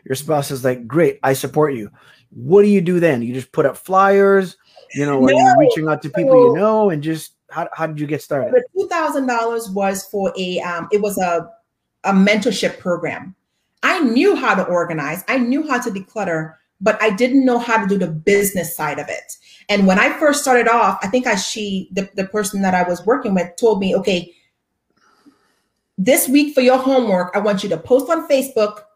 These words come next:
Speaker 2: that you are a professional organizer and you're gonna do three sessions for free." That terrified me because now I'm really open for business and the scrutiny and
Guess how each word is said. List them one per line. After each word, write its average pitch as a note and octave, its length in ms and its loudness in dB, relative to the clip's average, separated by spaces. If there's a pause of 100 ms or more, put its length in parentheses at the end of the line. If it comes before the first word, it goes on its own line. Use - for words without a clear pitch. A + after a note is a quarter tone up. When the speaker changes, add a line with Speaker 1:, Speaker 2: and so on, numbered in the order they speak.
Speaker 2:
that F3+ 240 -6
you F3+ 100 -4
are D#3+ 80 0
a D#3 40 -8
professional D#4 440 -2
organizer A#3 800 2 (380)
and G3+ 420 2 (140)
you're G#3 180 2
gonna G3+ 240 2
do F#3+ 240 -2
three B3+ 340 0
sessions A3+ 460 -2
for G3 100 -4
free." - 340 -10 (840)
That A#3 340 0
terrified G#3+ 560 0
me A#2+ 240 -10
because G3+ 300 -2
now B3+ 180 2
I'm A3 180 0
really A3+ 200 6
open G3+ 300 4
for F#3+ 100 -2
business - 580 -6
and F#3+ 480 2
the G3+ 80 0
scrutiny F#3 720 -2
and E3+ 340 -2